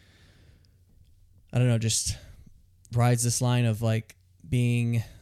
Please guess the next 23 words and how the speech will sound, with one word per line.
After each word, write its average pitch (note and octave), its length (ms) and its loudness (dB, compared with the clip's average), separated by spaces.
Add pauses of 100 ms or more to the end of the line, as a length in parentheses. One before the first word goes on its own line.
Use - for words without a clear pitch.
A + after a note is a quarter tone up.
(160)
the A#2 120 -2
guy B2 300 2
that A#2 140 0
you A2+ 100 0
think C#3 240 0
he D3 140 0
is C3+ 140 0
in B2+ 80 0
the A#2+ 60 2
beginning C#3 400 0
and B2 120 0
then A#2 340 0 (120)
turning C3 320 0
into A#2+ 220 0
this A2 200 0
character B2+ 460 0
that A2 180 -2
he's A2+ 300 -4
actually A2 360 -2
writing. A2 400 2
So A2 140 -2
he's G#2+ 180 0
writing A#2+ 420 0